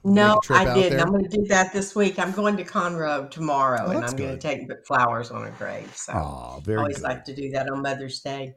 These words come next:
Speaker 2: Yeah.
Speaker 1: Very good.
Speaker 2: So I hope
Speaker 1: I
Speaker 2: everybody was good to their mother yesterday, because I want everybody to know how important that is to mothers. You know, more
Speaker 1: Well
Speaker 2: than any present or anything you can give 'em, just spend time with 'em. That's the
Speaker 1: Mm-hmm.
Speaker 2: most important gift.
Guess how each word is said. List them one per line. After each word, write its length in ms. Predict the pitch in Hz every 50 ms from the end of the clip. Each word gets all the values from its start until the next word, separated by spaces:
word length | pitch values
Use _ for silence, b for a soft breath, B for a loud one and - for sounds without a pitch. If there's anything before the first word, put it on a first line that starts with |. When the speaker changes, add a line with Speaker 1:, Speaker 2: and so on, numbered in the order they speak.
| _ -
Speaker 2:
Yeah. 480 | 175 160 165 170 165 160 156 151 151 107 107
Speaker 1:
Very 680 | 110 110 110 107 135 139 139 139 139 139 139 135 127
good. 320 | 113 104 95 - 117 113
Speaker 2:
So 120 | 107 - 285
I 140 | 285 269 285
hope 140 | 302 285 277
Speaker 1:
I 60 | 302 277
Speaker 2:
everybody 440 | 262 277 269 269 247 240 233 226 220
was 180 | 220 208 -
good 180 | 233 240 214 202
to 80 | 220 202
their 180 | 208 208 196
mother 340 | 190 196 190 185 190 175 165
yesterday, 680 | 160 160 156 156 160 - - 151 151 143 135 135 135 135
because 260 | 147 143 160 156 147
I 60 | 165 165
want 180 | 170 175 180 190
everybody 380 | 202 202 220 220 226 226 226
to 60 | 226
know 180 | 226 220 220 226
how 180 | 220 214 208 202
important 420 | 196 - - 247 247 - - 226
that 160 | 233 233 233 240
is 180 | 233 220 214 -
to 80 | 240
mothers. 720 | 240 240 240 240 226 196 160 151 147 - - - - - _ _ _ _ _ _ -
You 240 | 180 185 185 185 196
know, 160 | 208 202 190
more 80 | 190 180
Speaker 1:
Well 260 | 165 147 - - -
Speaker 2:
than 140 | 170 170 -
any 320 | - 220 240 262 262 240 - _ -
present 580 | 262 247 254 262 262 - 277 269 269 269 254 269 B B B B B B B -
or 160 | - - - -
anything 480 | 240 277 302 320 311 269 262 254 247 247
you 120 | 247 247
can 200 | 240 247 247 233
give 240 | 202 196 170 151 143
'em, 260 | 135 131 131 139 - _ _ _ _ _ _ _
just 260 | - 214 214 208 - -
spend 260 | - 226 214 208 208
time 320 | - 196 160 143 135 135 131
with 180 | 127 113 -
'em. 200 | - - - - _
That's 420 | - 160 151 160 170 139 117 104 95
the 60 | 190
Speaker 1:
Mm-hmm. 60 | 170
Speaker 2:
most 280 | 165 160 151 - - -
important 500 | - _ - 143 135 123 - 139 127 -
gift. 400 | 120 107 95 - - _ - -